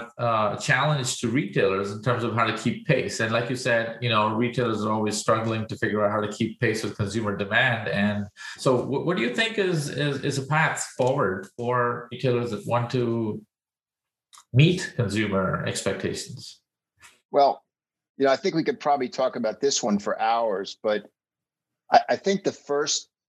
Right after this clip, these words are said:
Speaker 2: place that I would start is to understand that there is a sense of urgency. I mean, we talked about, you know, the pandemic being the great accelerator. Gary mentioned the fact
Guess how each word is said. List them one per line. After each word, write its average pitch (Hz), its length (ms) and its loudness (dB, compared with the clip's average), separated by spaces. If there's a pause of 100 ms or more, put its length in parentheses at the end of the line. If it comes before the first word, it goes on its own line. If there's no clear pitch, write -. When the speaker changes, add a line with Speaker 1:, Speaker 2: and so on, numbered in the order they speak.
(220)
Speaker 2:
place 123 380 2
that 120 100 -2
I 117 220 4
would 113 180 -2
start 101 540 0 (320)
is 107 180 2
to - 140 2
understand 127 680 2
that 104 120 -4
there 117 160 0
is 104 120 0
a 98 60 -4
sense 107 360 2
of 92 100 -2
urgency. 92 600 -2 (600)
I 104 60 -2
mean, 107 120 4
we 110 100 0
talked 147 400 0
about, 117 460 0 (160)
you 113 60 -4
know, 104 120 2
the 101 80 0
pandemic 113 640 -2
being 107 160 0
the 104 80 0
great 104 240 0
accelerator. 120 640 0
Gary 107 360 0
mentioned 104 400 -2
the 98 60 -4
fact 101 360 2